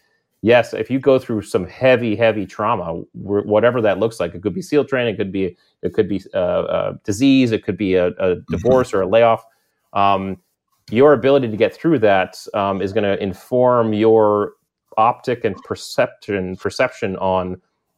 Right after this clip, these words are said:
Speaker 1: everything else that happens. And if you're able to, in a moment, say, "I mean, come on, this is, I mean, this is not gonna set up, this is, this is nothing compared to,"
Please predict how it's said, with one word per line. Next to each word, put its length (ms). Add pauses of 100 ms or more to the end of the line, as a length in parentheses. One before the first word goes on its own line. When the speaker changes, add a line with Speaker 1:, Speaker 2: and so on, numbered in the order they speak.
(200)
Speaker 1:
everything 340
else 180
that 120
happens. 420
And 180
if 140
you're 160
able 320
to, 280
in 100
a 60
moment, 340
say, 320 (400)
"I 60
mean, 260
come 140
on, 260
this 160
is, 160
I 80
mean, 200
this 180
is 60
not 140
gonna 160
set 280
up, 160 (160)
this 200
is, 220
this 160
is 140
nothing 340
compared 500
to," 300